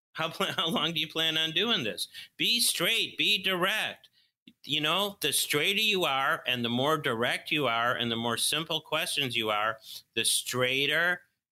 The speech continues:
and more direct and more simple answers you're gonna get. And that's gonna help you make better decisions. So don't live in a cloud. Be very direct with your advisor. Ask the questions that you need to know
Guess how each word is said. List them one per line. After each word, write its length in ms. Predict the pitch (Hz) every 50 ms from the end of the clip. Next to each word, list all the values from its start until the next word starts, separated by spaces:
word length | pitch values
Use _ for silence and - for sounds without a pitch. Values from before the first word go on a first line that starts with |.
| _ _ -
and 180 | 117 117 113
more 240 | 113 117 117 123 120
direct 680 | 117 - 113 101 98 110 123 139 147 151 151 - - -
and 160 | - 120 113 113
more 180 | 113 110 104
simple 500 | - - - 143 147 143 - 131 120 110 -
answers 560 | 120 127 139 156 165 151 - 139 123 113 113 113
you're 160 | 110 101 87
gonna 240 | - 107 92 95 90
get. 360 | - - 104 104 104 110 - - _ _ _ _ -
And 160 | 104 101 101
that's 300 | 110 120 147 165 160 -
gonna 180 | - 147 127 123
help 340 | 117 - 127 127 123 - - -
you 140 | 123 120
make 300 | 113 110 110 110 104 -
better 300 | _ 120 117 117 117 117
decisions. 720 | 113 - 110 107 - - 120 120 117 110 - - 82 - -
So 160 | - 113 110
don't 340 | 98 - 131 147 190 202 -
live 220 | 165 175 175 165 156
in 120 | 151 143
a 80 | 131 123
cloud. 600 | - - - 160 175 170 156 131 123 123 131 131 - _ _ _ _ _ _ _
Be 180 | - 139 147 139
very 500 | 123 117 113 135 151 185 214 220 214 214
direct 500 | 156 147 135 127 120 110 104 104 - -
with 200 | 104 98 - -
your 160 | 107 107 98
advisor. 760 | 92 87 - - 98 95 95 98 101 98 - 117 117 117 - -
Ask 300 | - 127 147 160 - -
the 60 | -
questions 560 | 160 - _ 151 143 139 - - 135 123 123 120
that 180 | 120 - -
you 140 | 110 131 147
need 240 | 147 143 135 123 -
to 120 | - 127
know 440 | 117 120 127 135 131 117 113 110 -